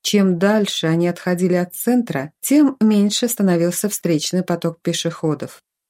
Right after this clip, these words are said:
Вечер. Все возвращались с работы, которую в центре города найти было проще. Её ладонь по-прежнему лежала на сгибе руки соскаря, и Линетта не испытывала и талики неловкости от этого факта.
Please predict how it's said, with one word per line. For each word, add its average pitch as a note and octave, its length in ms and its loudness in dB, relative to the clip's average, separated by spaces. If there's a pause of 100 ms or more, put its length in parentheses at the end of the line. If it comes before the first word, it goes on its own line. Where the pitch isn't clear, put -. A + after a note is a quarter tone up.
(260)
Вечер. - 520 0 (180)
Все D#4+ 220 2
возвращались A#3+ 720 0
с - 60 -6
работы, G3+ 440 0
которую E3+ 380 0
в - 40 -12
центре E3+ 360 0
города G3+ 440 0
найти E3 360 0
было D#3 240 0
проще. C#3+ 640 -6 (480)
Её F#3 380 2
ладонь F3 340 2
по-прежнему E3+ 580 0
лежала E3 440 0
на E3+ 160 2
сгибе D#3+ 340 -2
руки F3+ 500 0
соскаря, G3 680 -2 (260)
и A3+ 80 2
Линетта A#3 440 2
не A3+ 160 4
испытывала G#3+ 580 0
и G#3+ 160 -2
талики A3 680 0
неловкости F#3 760 0
от E3 120 -4
этого F#3+ 300 -2
факта. - 500 -6